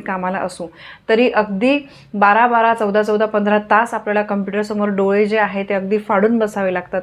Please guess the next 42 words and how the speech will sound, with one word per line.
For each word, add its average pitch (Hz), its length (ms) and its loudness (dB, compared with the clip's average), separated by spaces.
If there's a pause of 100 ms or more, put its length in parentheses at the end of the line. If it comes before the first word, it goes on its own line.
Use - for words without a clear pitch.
(100)
काम 226 240 2
करावं 208 260 -4
लागतं, 185 280 -8
त्याच्याने 196 340 -6
बॅक 196 340 0
पेनचे 226 260 -2
त्रास 190 280 -4
होतात. 175 240 -10 (500)
प्रत्येकाचं 311 600 2
कष्ट 277 260 2
वेगवेगळं 240 500 4
असतं, 226 180 -4
प्रत्येकाची 226 500 -2
कामाची 208 380 -2
पद्धत 202 380 -2
वेगवेगळी 175 340 -6
असते, 165 240 -12 (320)
पण 233 80 -6
कष्ट 240 300 0
प्रत्येकाला 240 500 0
करावे 175 320 -6
लागतात. 156 280 -14 (400)
पण 254 120 0
मग 262 80 4
जेव्हा 262 360 6
एवढे 262 360 6
कष्ट 277 220 0
करून 254 280 0
कधी 240 220 2
आपल्याला 226 280 2
काही 220 180 0
मिळत 220 360 -2
नाही 220 140 -4
ना 202 100 -4
हातामध्ये, 185 520 -6
मग 190 100 -6
त्यावेळेस 185 360 0
आपण 196 200 -8 (120)
खूप 269 180 -6
नाराज 196 320 -2
होऊन 180 160 -8
जातो. 160 320 -12